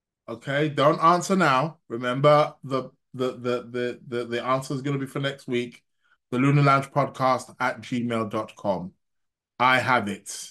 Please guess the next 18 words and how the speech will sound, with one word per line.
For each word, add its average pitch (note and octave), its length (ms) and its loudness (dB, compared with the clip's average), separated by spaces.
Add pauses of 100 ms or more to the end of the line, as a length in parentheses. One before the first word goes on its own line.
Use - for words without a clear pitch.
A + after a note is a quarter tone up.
(160)
since A#2 300 -10
I've A#2 140 0
been A2 220 -6 (120)
pondering B2 460 0
and G#2+ 180 -6
pondering A2+ 480 -2
and G2+ 220 -4
pondering. G#2+ 640 -4 (2750)
What C#3+ 680 4 (540)
planet? D3+ 600 4
It's, - 380 -4
it's, C#3+ 300 2
it's, C#3+ 280 0 (220)
it's, D3 340 0 (140)
it's D3 220 4
dead D3 300 6
easy, F#2 520 -4 (580)
right? E3 360 6